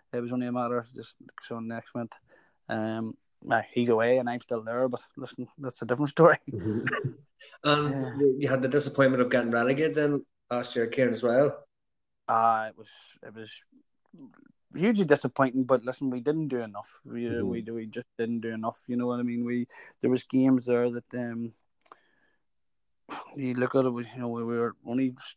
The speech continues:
Speaker 1: eleven, maybe ten, eleven, twelve points scoring. You know, it's not good. It's not good enough for the levels that we set our-, set ourselves. You know what I
Speaker 2: Mm-hmm.
Speaker 1: mean? But, um, now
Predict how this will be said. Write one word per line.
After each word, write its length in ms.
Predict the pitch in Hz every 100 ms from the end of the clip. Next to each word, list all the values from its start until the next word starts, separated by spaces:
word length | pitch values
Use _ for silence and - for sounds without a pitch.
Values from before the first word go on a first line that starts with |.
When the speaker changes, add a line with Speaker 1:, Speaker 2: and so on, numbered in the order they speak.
| 135
Speaker 1:
eleven, 520 | 117 117 123 127 123
maybe 180 | 120 123
ten, 240 | - 131 131
eleven, 380 | 127 123 123
twelve 340 | 120 127 127 123
points 280 | - 131 135
scoring. 420 | - - 131 131
You 60 | 123
know, 80 |
it's 100 | 123
not 160 | 175 151
good. 200 | - 120 120
It's 280 | 123 123
not 160 | 160 143
good 120 | 117
enough 220 | 120 123
for 100 | -
the 80 | 117
levels 320 | 113 117 117
that 60 | 117
we 100 | 117
set 240 | - 117
our-, 120 | 120 120 _
set 280 | - 123
ourselves. 480 | 131 - - 135 131
You 60 | -
know 80 | 269
what 100 | 208
I 40 |
Speaker 2:
Mm-hmm. 40 |
Speaker 1:
mean? 200 | 262 262
But, 140 | 123 123 _ - - -
um, 580 | - 123 127 123 127 123
now 240 | 127 135